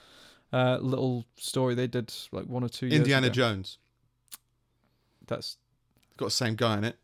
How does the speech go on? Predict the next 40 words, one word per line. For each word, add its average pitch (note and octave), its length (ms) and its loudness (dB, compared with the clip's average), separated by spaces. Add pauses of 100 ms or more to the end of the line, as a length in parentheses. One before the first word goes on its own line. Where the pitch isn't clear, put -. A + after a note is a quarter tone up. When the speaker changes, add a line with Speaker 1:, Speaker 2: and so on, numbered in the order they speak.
(120)
Speaker 1:
<laughs> A4+ 1080 -2 (800)
He - 60 -16 (160)
took D3+ 60 -2
a C#3+ 40 2
break A#2+ 400 0
to - 100 -8
go A2+ 220 0 (100)
fucking A2+ 400 -6
Speaker 2:
I E3 80 2
can't E3 320 4
remember. C#3 180 2
Speaker 1:
steal B2+ 140 4
Speaker 2:
I - 20 6
Speaker 1:
a A2 40 2
Speaker 2:
can't - 60 -2
Speaker 1:
golden D#3 200 6
Speaker 2:
remember G#2+ 160 4
what C3 100 6
it - 80 4
Speaker 1:
monkey. B2+ 100 4
Speaker 2:
is. B2 320 0
I C3 80 0
ca-, - 160 -4
I B2+ 80 -2
can't C3+ 220 -2
remember A#2 240 -6
what - 40 -2
it - 80 -2
is. E3+ 60 4
Speaker 1:
Obviously, C3+ 460 2
it's B2 100 -2
the C3+ 100 2
wooden A#2+ 380 2
cup, A#2 320 -2
Speaker 2:
I C#3 80 -2
think G#3 220 -2
Speaker 1:
you A#2 60 -4
Speaker 2:
it's - 100 -4
Speaker 1:
twat. G#3+ 80 6
Speaker 2:
almost. G3+ 360 2